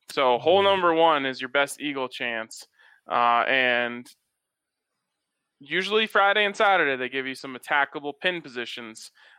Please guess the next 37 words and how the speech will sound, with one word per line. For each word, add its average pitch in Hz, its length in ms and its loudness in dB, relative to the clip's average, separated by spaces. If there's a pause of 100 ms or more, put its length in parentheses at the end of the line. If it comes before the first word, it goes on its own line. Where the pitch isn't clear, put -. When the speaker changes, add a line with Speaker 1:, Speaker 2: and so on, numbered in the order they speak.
(120)
Speaker 1:
on 135 180 2
these 131 200 -8
holes. 139 500 4
And, 120 260 -10
and 123 500 -2
I 120 80 2
think 160 220 -4
they 165 80 2
want 165 300 4
scoring 160 500 2
this 117 220 -10
weekend, 117 560 -6 (400)
Speaker 2:
Okay. 135 80 2
Speaker 1:
uh, 123 180 2
just 123 240 -6
because 127 220 -4
people 135 300 -4
are 123 100 2
paying 127 240 -2
attention. 117 480 -6
So 104 240 -4
maybe 131 440 0
tomorrow 147 680 4 (580)
we 135 80 -8
can 127 160 -10
go 127 160 0
out 117 240 2
and 117 100 -14
get 117 120 -4
'em. 110 100 -6 (120)
I 135 40 -6
mean, 131 160 -8 (120)
they're 147 140 4
in 180 60 2
the 196 80 0
same 202 280 0
group. 180 240 2